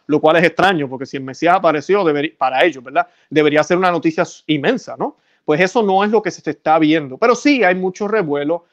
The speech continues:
en los medios sociales. Y continúo.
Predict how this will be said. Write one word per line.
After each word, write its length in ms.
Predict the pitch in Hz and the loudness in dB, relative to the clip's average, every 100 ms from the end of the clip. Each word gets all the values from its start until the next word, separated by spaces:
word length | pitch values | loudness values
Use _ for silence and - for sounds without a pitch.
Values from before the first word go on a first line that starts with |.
| _ - | _ -4
en 160 | 151 | 0
los 120 | 175 160 | 0 0
medios 300 | 147 147 - | -2 -4 -6
sociales. 560 | 143 190 196 180 135 _ _ _ _ _ _ _ _ _ _ - | -6 0 2 2 0 _ _ _ _ _ _ _ _ _ _ 0
Y 140 | 175 | 2
continúo. 680 | 180 165 160 190 247 135 | 4 4 4 4 2 0